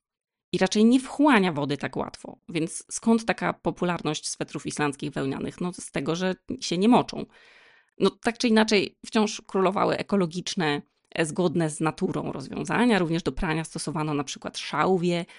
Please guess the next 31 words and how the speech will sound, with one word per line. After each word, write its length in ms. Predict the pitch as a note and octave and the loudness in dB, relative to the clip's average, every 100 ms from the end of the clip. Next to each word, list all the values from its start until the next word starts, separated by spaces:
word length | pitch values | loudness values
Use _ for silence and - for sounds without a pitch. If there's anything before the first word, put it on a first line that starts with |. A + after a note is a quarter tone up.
| _ - | _ -6
e, 120 | D#3 | -4
do 80 | D3+ | -2
prania 260 | F#3 E3 | 0 0
tych, 280 | D#3+ D3+ - - | -2 -8 -10 -6
tej 120 | D3+ | 0
bielizny, 420 | F#3+ A#3 D3 C3 | 2 4 2 0
tak? 280 | D3+ D#3 - | 0 -4 -4
E, 360 | - D3+ D#3 - | -6 -4 -2 -6
która 200 | - D#3+ | -4 -4
była 160 | D#3+ | -4
kojarzona 440 | D3+ D#3 D#3 D3+ D3+ | -6 -4 -2 -2 -4
z 60 | |
oczyszczaniem 540 | - C#3 - - C#3 G#3 | -6 -6 -6 -6 0 2
i 40 | |
ochroną. 480 | D4 D4 G3+ - - _ - - - | 2 2 0 0 -6 _ -20 -20 -4
Także 160 | C#4 A4+ - - | 0 0 -2 -18
fajnie, 540 | - F3+ G#3 F#3+ F#3 - | 0 4 4 4 2 -2
blisko 360 | C#3+ F3 - F3+ | -6 -4 -2 -4
natury, 580 | D3 - E3+ F3+ E3 E3 _ - - | -4 -2 0 2 0 -4 _ -20 -16
ym, 320 | - - C#3+ - | -8 -4 -4 -4
dalej 520 | - - D#3 D#3+ D3+ | -10 -2 0 0 -2
jesteśmy 340 | D#3+ - - D3+ | -4 -8 -6 -6
w 60 | |
czasach, 380 | - D#3 - - | -4 -6 -8 -10
kiedy 300 | - F3+ C#3+ | -8 -6 -8
okres 320 | D#3+ - F#3 | -8 -8 -8
to 80 | - | -4
jest 180 | D#3 - | -8 -6
coś, 360 | - - - _ _ _ - | -8 -8 -10 _ _ _ -8
no, 100 | E4+ | 0
normalnego. 760 | F#4+ G#4+ G#4+ G4 G#3 C3 - | 4 6 6 8 6 2 -6